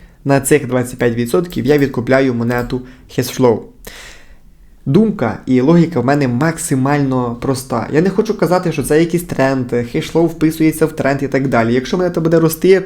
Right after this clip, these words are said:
тренд прикрутять і прикрутять технологію, і все тут буде. Є несхідний тренд, так, ми вимальовуємо, вимальовуємо вже більше двох років часу несхідний тренд,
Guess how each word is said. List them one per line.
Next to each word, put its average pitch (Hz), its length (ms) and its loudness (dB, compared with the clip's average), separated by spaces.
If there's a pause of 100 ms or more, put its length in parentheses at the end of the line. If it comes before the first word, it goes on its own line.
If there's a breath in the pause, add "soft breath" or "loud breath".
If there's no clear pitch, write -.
тренд 151 300 0
прикрутять 151 600 -2
і 135 120 2
прикрутять 135 580 -2
технологію, 143 640 2
і 139 60 2
все 151 240 0
тут 147 220 2
буде. 127 440 2 (480 loud breath)
Є 165 360 4 (160)
несхідний 143 520 2
тренд, 175 340 0
так, 156 240 0
ми 143 100 0
вимальовуємо, 135 640 2
вимальовуємо 143 840 4
вже 127 240 0
більше 147 280 -2
двох 139 240 -2
років 135 240 -6
часу 127 380 -2
несхідний 139 440 -2
тренд, 185 320 0